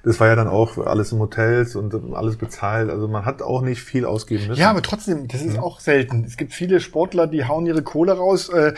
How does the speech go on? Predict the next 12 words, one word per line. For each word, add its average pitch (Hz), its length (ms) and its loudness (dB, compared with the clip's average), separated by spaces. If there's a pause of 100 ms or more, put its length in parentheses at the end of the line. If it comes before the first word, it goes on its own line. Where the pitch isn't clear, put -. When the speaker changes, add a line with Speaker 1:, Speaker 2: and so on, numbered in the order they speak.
(280)
Speaker 2:
haben 175 220 2
auch 180 120 4
immer 185 140 8
gut 180 200 0
verdient 175 480 2
und 175 100 0
plötzlich 175 380 0
dann 180 360 0
merken 175 300 2
sie 175 100 0
mit 175 200 2
vierzig 190 560 2